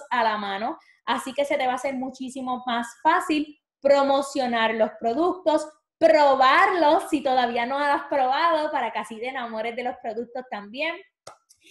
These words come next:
Y, este, que puedas conocer un poquito más de ello y puedas tener inventario a la mano, que se nos hace mucho más fácil, eh, promocionar y venderlos, ¿ok?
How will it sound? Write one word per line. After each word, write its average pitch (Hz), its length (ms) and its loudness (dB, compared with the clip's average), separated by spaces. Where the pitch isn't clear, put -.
Y, 339 340 -2
este, 277 540 -2
que 254 120 -2
puedas 254 260 -2
conocer 302 400 -4
un 294 80 -8
poquito 269 280 -8
más 269 160 -8
de 262 160 -8
ello 277 160 -10
y 226 40 -18
puedas 208 280 -8
tener 240 220 -4
inventario 208 500 -6
a 214 40 -2
la 233 80 -4
mano, 302 280 -6
que 226 100 -8
se 202 120 -10
nos 190 140 -8
hace 226 180 -8
mucho 226 240 -6
más 247 200 -4
fácil, 262 420 0
eh, 214 220 0
promocionar 202 600 0
y 208 80 -4
venderlos, 190 840 -6
¿ok? 185 220 -6